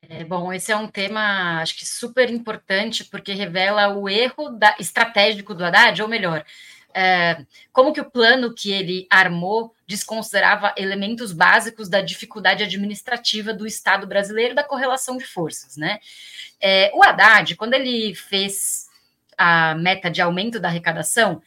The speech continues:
e anunciou que seria possível aumentar o gasto público no máximo possível do arcabouço, com uma arrecadação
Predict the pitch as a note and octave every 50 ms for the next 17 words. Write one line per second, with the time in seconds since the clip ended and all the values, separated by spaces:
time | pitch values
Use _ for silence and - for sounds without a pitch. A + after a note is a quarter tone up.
0 | _ _ - G3 G#3 A3 A#3 B3 A#3+ - - A#3+ B3 B3+ B3+ - - B3+ B3 B3
1 | C4 C4 C4 B3 - - - - G#3 F#3+ E3 C#3 D3 C#3 C3 - _ _ _ _
2 | _ _ _ _ - A3 A3+ A#3+ B3 B3+ B3 B3 A#3 A#3+ B3 - F4 G4 E4 D4
3 | C#4+ C#4 C#4 - - - - A#3+ A3 F#3+ F3+ E3+ - G#3 G#3+ G#3+ G#3+ A3 C4+ F4
4 | - - F4+ E4 E4 D#4+ D4 C#4 - - B3+ A#3 A#3+ A3 A3+ A3+ A3+ A#3+ A3 F3+
5 | F3+ D#3+ D3 C#3 - - - - _ _ _ _ _ - - A#3+ C4+ D4 D4+ D4
6 | C4 A#3+ A3+ A3 A#3 A3+ A3+ A3 G#3 G#3 G3+ G3+ - - F3 D#3 D3 -